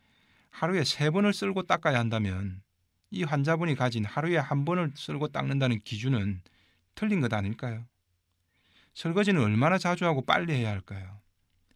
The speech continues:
둘째 딸 입장에서는 너무 귀찮아서 "내 방에 내가 조금 어질러 놨다가 일주일에 한 번 정도 청소하면 되는 건데 그걸 왜 자꾸 간섭하냐"라고 생각하고 있는 게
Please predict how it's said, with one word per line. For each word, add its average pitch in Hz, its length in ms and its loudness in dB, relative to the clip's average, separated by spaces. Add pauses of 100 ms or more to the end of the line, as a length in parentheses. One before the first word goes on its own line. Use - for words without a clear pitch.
(100)
둘째 147 240 -2
딸 160 180 4
입장에서는 123 800 0 (340)
너무 120 280 0
귀찮아서 131 680 -2 (720)
"내 120 160 0
방에 151 240 4
내가 131 240 2
조금 143 300 -2
어질러 139 340 0
놨다가 135 400 0
일주일에 147 340 -4
한 123 140 2
번 147 140 0
정도 160 240 0
청소하면 147 540 0
되는 107 240 0
건데 101 480 -2 (420)
그걸 170 240 -2
왜 151 140 0
자꾸 - 320 -6
간섭하냐"라고 117 840 2
생각하고 135 480 -2
있는 104 200 -2
게 98 340 -6